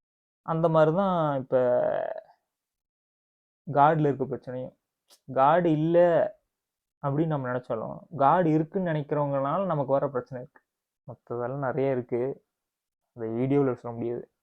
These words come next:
எழுதி வேணா வச்சு அனலைஸ் பண்ணணும். ஒரு மாதிரி மூளை மழுங்கிக்கிட்டே வருதுன்னு தோணுது. ஒரு மாதிரி ஃபாஸ்டா கால்குலேஷன்ஸ் போயிட்டே இருக்கும் மண்டையில. இப்போ ரொம்ப இது நிதானம் கிடையாது. நிதானங்கிறது வேற.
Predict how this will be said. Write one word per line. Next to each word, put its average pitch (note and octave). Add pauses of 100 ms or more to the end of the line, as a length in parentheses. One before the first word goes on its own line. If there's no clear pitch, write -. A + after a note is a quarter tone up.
எழுதி A#2+
வேணா B2
வச்சு B2
அனலைஸ் A2+
பண்ணணும். - (200)
ஒரு D#3+
மாதிரி G#3+
மூளை G3
மழுங்கிக்கிட்டே A3
வருதுன்னு E3
தோணுது. C#3 (1300)
ஒரு C#3+
மாதிரி E3+
ஃபாஸ்டா E3+
கால்குலேஷன்ஸ் D#3+
போயிட்டே D3
இருக்கும் C3+
மண்டையில. B2+ (460)
இப்போ D3
ரொம்ப E3 (400)
இது C#3
நிதானம் F#3
கிடையாது. D#3 (480)
நிதானங்கிறது F3
வேற. -